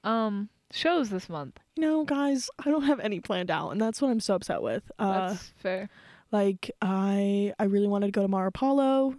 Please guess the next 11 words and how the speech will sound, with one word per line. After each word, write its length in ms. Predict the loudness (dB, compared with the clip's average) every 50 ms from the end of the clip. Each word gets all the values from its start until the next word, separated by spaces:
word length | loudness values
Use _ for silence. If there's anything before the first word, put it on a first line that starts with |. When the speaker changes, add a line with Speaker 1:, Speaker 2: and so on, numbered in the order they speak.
| -10 -10
Speaker 2:
the 80 | -8
twenty-seventh 760 | -6 -4 -4 -2 -2 0 0 0 0 0 -2 -4 -6 -12 -18 -16 -8
of 80 | -4 -2
October. 540 | -2 -2 0 0 0 2 2 2 2 2 0
I'm 460 | -2 -6 -14 -20 -20 -20 -20 _ _ -2
gonna 60 | -2 0
be 140 | 0 -2
out 100 | -2 -2
of 60 | -4 -4
town. 500 | -2 0 0 2 2 2 0 0 -2 -4 _ _ _ _ _ _ _ _ _
Um, 80 | -2